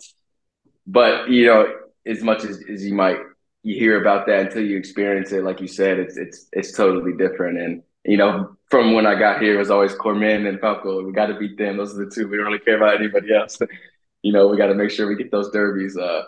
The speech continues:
and the fans, they, they always, you know, love those type of environments. And I, and I love that environment. You know, that's a,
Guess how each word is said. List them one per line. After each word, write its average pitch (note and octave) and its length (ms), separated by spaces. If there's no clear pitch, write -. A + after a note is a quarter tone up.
and G2 120
the F#2 60
fans, F#2 420
they, F#2 240
they F#2+ 160
always, F2+ 460
you F#2+ 140
know, F2+ 320
love F#2 240
those F#2 160
type F#2 200
of F2 100
environments. F2+ 540
And G#2+ 80
I, A#2 140
and A2+ 80
I A2+ 80
love F#2+ 220
that F2+ 140
environment. F2+ 500
You F#2+ 80
know, F2+ 120
that's F#2+ 180
a, F2+ 160